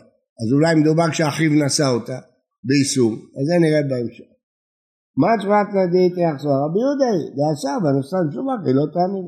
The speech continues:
אמר לרבינה לרב אשר, רבי יהודה נביא משכרת לה. גם רבי יהודה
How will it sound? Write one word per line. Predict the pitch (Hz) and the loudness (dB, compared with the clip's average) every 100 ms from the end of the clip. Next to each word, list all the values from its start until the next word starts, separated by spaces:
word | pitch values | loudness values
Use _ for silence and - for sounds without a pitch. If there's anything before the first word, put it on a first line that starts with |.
| - _ - _ _ _ - 127 185 | -14 _ -20 _ _ _ -4 0 0
אמר | 202 196 190 | 2 2 4
לרבינה | 190 180 175 180 196 185 | 4 4 4 2 2 2
לרב | 180 180 170 | 2 2 2
אשר, | 165 190 202 | 0 0 2
רבי | 190 | 4
יהודה | 214 214 226 | 4 4 2
נביא | 226 240 247 | 2 2 2
משכרת | 233 - 233 208 202 202 | 0 -2 -2 -2 -4 -6
לה. | 180 180 - _ _ | -8 -8 -14 _ _
גם | 190 226 226 | 0 2 2
רבי | 226 | 0
יהודה | 240 247 240 | 0 0 0